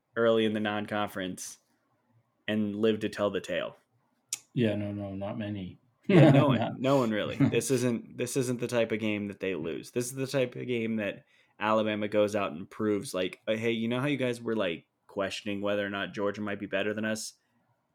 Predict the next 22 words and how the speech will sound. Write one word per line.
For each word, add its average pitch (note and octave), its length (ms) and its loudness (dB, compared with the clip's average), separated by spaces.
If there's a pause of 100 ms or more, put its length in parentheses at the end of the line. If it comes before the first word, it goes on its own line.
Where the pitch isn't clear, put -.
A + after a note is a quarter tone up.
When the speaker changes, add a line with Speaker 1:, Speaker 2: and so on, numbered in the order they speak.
(300)
Speaker 1:
Yeah, F#2 720 0
like, G#2 240 -4
that's, A#2+ 320 -2
that's C3+ 220 -2
what C#3 80 -4
they're B2 100 -2
gonna G#2+ 220 -2
do. C2 380 -12
And G#2 260 -8
to C3+ 120 -2
me, C#3 260 4
I A#2+ 40 0
think A2 240 -6
that's G2 240 -6
why, G2 520 -4 (560)
um, E2 600 0
the A2 100 6
line G#2 280 4
is F#2+ 120 -2
set G2+ 160 0
at - 140 -2
twenty. G#2+ 500 -2